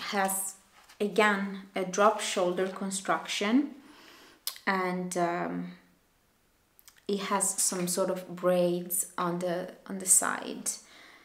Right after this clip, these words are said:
And, uh, let me see if there is a better picture to show you. No, but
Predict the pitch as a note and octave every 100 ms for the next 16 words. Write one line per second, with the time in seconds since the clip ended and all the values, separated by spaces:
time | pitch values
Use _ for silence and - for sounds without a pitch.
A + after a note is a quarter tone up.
0 | _ - - F3+ F3+ F3+ F3 E3+ F3 F3+
1 | F3+ - _ _ _ _ _ _ - -
2 | - G#3+ G#3 - G#3 G3+ G#3 G#3 G#3 G#3+
3 | G#3 G3+ - A#3+ G3+ G#3 G#3 - - -
4 | - - G#3+ - - G#3 G3+ G#3 G#3 G#3
5 | - G#3 - - - - - - - -
6 | - - - - -